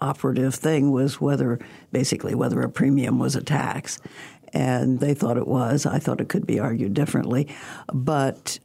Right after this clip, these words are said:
it was influential in the perception of the cost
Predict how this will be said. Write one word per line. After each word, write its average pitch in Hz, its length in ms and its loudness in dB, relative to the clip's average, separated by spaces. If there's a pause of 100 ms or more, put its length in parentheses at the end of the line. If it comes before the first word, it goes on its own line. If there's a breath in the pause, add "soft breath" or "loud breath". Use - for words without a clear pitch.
it 185 180 2
was 202 380 2
influential 170 1040 2
in 139 600 2
the 131 600 0
perception - 960 0 (380 loud breath)
of 127 200 0
the 131 120 2
cost 123 680 -2